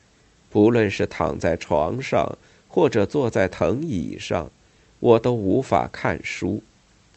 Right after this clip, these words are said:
看不进去，连报纸上的字也看不清楚。眼前经常有一盏天花板上的大电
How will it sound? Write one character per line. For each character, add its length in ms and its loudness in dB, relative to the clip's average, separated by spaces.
看 300 -2
不 220 -4
进 320 -6
去， 320 -6
连 220 4
报 340 0
纸 280 -2
上 260 -2
的 120 0
字 400 -2
也 180 0
看 280 -4
不 140 -6
清 400 -4
楚。 300 -10
眼 260 4
前 340 4
经 260 -2
常 260 0
有 180 0
一 120 0
盏 280 0
天 280 0
花 240 0
板 240 -2
上 240 -4
的 120 -4
大 300 -4
电 260 -2